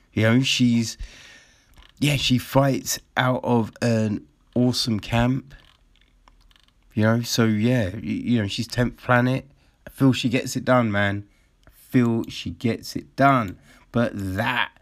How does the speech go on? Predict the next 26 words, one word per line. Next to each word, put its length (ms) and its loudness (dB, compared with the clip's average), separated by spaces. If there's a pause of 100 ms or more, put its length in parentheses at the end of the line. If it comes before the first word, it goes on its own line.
(640)
that 300 -2
takes 360 -2
us 140 -4
to 280 4
the 120 -2
main 360 4
event, 640 -2 (720)
right? 400 -2
It's 280 0
for 240 -2
the 120 0
gold. 800 0 (340)
Mason 640 0
Fowler 540 -2
is 100 -4
putting 500 -2
his 220 -2
belt 500 -2 (360)
on 320 4
the 100 -2
line. 640 0 (1300)
And 160 2
he's 320 0
going 420 2
up 260 -2
against 960 -2